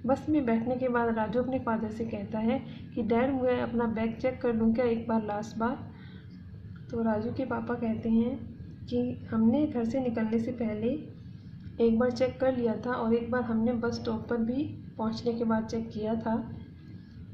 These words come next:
ऐसे बात करते करते वो school time पर पहुंच जाते हैं। राजू अपने दोस्तों से concert hall में मिलता है,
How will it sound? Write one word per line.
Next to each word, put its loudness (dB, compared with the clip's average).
ऐसे 0
बात 2
करते 0
करते 0
वो 0
school -2
time -4
पर -2
पहुंच -4
जाते -2
हैं। -2
राजू 4
अपने 4
दोस्तों 0
से -2
concert -2
hall -4
में 4
मिलता 2
है, -2